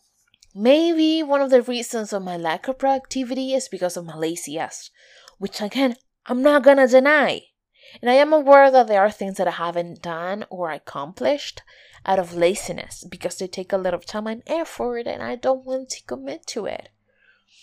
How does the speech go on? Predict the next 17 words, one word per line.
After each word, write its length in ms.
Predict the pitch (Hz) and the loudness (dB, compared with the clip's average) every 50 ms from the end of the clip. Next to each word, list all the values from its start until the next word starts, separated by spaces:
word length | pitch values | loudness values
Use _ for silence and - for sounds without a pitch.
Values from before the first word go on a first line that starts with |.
| _ - _ _ _ _ _ _ _ _ _ _ _ _ _ | _ -20 _ _ _ _ _ _ _ _ _ _ _ _ _
But 240 | 226 208 185 214 214 | -10 -4 -2 -2 2
watching 420 | 214 240 262 285 285 - - 302 | 6 6 6 6 4 -2 -2 0
a 80 | 285 262 | 0 0
movie 600 | 233 233 262 285 311 311 254 214 214 202 196 196 | 2 0 0 0 0 -2 -2 -2 -6 -4 0 0
or 160 | 190 190 190 | 2 2 2
a 60 | 185 | 0
T 260 | 190 - - 302 311 | 0 -4 -4 -2 -2
V 160 | 294 254 233 208 | -2 -2 -4 -8
show 300 | - - 185 185 185 185 | -6 -2 -2 0 0 0
is 180 | 190 208 208 | -4 -6 -6
my 180 | 208 214 214 220 | -6 -4 -2 -2
way 380 | 233 214 202 220 254 320 320 | -4 0 4 4 4 4 4
to 200 | 320 - - 226 | -2 -6 -12 -12
cope 260 | 185 - 202 190 185 196 | -6 -2 -2 -2 -2 -4
with 100 | 190 180 | -10 -8
my 180 | 180 175 165 | -8 -8 -6
emotions. 800 | 165 165 156 156 151 147 156 - - - - - _ - - _ | -8 -8 -8 -8 -10 -10 -10 -12 -14 -16 -16 -20 _ -20 -20 _